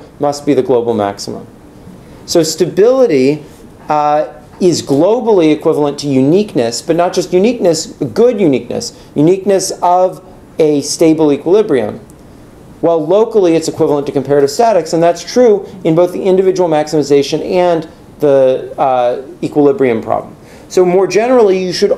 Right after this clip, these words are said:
always think of, when, whenever you think of stability in a market, you should always think of that as being just like second order conditions.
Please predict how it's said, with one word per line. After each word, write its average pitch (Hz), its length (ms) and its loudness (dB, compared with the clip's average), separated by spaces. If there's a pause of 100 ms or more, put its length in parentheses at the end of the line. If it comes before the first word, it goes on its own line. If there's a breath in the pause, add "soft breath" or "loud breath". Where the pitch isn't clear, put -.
always 220 760 0
think 185 520 -2 (800)
of, 151 500 0 (280)
when, 160 220 0
whenever 196 260 2
you 196 160 0
think 190 280 0
of 170 100 -2
stability 208 680 0
in 170 120 2
a 151 240 -2
market, 180 640 -2 (720)
you 175 80 0
should 190 160 2
always 208 500 0
think 185 160 0
of 175 100 -4
that 160 160 2
as 156 80 -6
being 151 220 0
just 180 320 -2
like 147 260 0 (280)
second 147 340 0
order 127 240 0
conditions. 110 680 -10